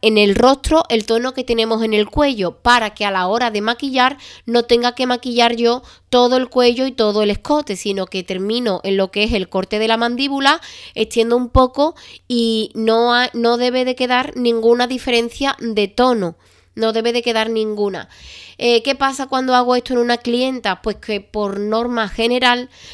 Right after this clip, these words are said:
lo que me encuentro y lo que me dicen es que se ven pálidas. Y sí, ciertamente llevan razón, pero es que si te ves pálida es porque tu tono es así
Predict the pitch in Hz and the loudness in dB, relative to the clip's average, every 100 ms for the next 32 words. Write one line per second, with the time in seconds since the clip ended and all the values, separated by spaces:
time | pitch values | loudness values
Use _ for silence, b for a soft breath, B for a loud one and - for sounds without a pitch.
0 | B 233 240 233 233 226 226 247 240 220 | B 2 2 2 0 2 2 0 2 -2
1 | 196 202 240 254 254 254 - 247 262 B | 0 0 0 -2 -2 -4 -4 -4 -6 B
2 | B - 233 233 247 240 240 214 214 233 | B -2 -2 0 -4 -2 0 0 2 0
3 | 226 - 196 175 170 135 - - _ B | -4 2 2 2 -4 -8 -14 -20 _ B
4 | B B B B - 247 233 226 226 220 | B B B B -2 0 2 2 2 0
5 | 202 - 339 403 _ _ _ _ _ - | -2 -2 -2 -4 _ _ _ _ _ -4
6 | 240 226 240 247 254 277 285 302 240 214 | 4 4 4 2 0 -2 -4 -6 -6 0
7 | 240 254 269 233 208 - 302 392 381 _ | 2 2 -2 -2 -4 -4 -8 -8 -12 _
8 | 233 214 220 269 233 - - 233 208 202 | 0 0 -2 -2 -4 -4 -8 -6 -4 -2
9 | 285 - - 330 330 269 262 - b b | -4 -6 -6 -4 -2 -2 -4 -6 b b
10 | b - 262 262 294 277 247 214 - _ | b -2 -2 0 -4 0 0 0 -2 _
11 | - 262 226 - 294 311 262 320 _ b | -8 -6 -4 2 2 4 -2 -4 _ b
12 | b b - 269 320 339 - 302 415 | b b -2 0 0 -4 -2 -4 -4